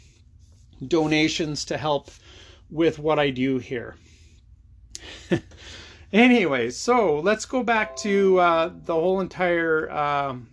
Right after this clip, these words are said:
after Z Day and, and what ends up happening, um, with, uh,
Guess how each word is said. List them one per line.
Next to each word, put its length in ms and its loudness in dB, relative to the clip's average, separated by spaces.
after 440 -2
Z 340 -4
Day 400 0
and, 180 -4
and 300 -6
what 160 -2
ends 240 -2
up 160 -8
happening, 720 -2
um, 540 0
with, 580 2
uh, 420 2